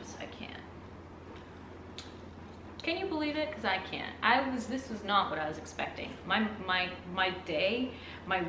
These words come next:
week, my fucking month of lockdown is made thanks to this. Thank you, Kat. I just, I don't know. I can't even deal with it. Okay, this is taking a really long time to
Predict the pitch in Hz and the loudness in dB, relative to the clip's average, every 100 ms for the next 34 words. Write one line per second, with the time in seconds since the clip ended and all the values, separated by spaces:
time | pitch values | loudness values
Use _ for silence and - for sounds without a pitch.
0 | 165 202 247 214 165 165 - 208 208 180 | 2 2 2 4 4 2 4 4 4 2
1 | 170 180 208 180 165 151 - 220 226 240 | 4 4 2 0 4 4 6 6 6 6
2 | 240 220 208 214 247 302 262 - - - | 8 8 12 12 12 12 10 4 -4 -8
3 | - - - 220 214 - 196 170 - - | -16 -16 6 6 6 2 2 2 2 -4
4 | - - 160 165 156 - - 175 - - | -10 -6 -4 -4 -6 -2 -2 -2 -6 -10
5 | - 151 - 110 - - - - - - | -8 -8 -8 -10 -10 -10 -10 -10 -10 -12
6 | - - - - - - - - - - | -12 -12 -12 -12 -12 -14 -12 -12 -10 -10
7 | - - - - - - - - - - | -10 -10 -10 -10 -10 -12 -14 -14 -14 -14
8 | - - - - 247 202 320 403 403 480 | -14 -2 -2 0 -2 -2 -4 -2 0 2
9 | 277 220 220 294 302 277 247 233 220 202 | 4 6 12 12 12 10 10 8 8 6
10 | 233 | 6